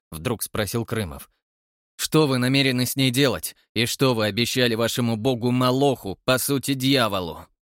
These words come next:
Кощей торжествующе обернулся к детективу.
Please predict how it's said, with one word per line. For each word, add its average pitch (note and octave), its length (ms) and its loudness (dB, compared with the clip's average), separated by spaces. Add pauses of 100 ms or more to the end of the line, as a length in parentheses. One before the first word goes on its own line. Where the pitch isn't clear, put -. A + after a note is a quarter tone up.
(220)
Кощей F3 380 0
торжествующе D#3+ 840 -4
обернулся A#2+ 540 -4
к G#2+ 80 -10
детективу. F#2 600 -8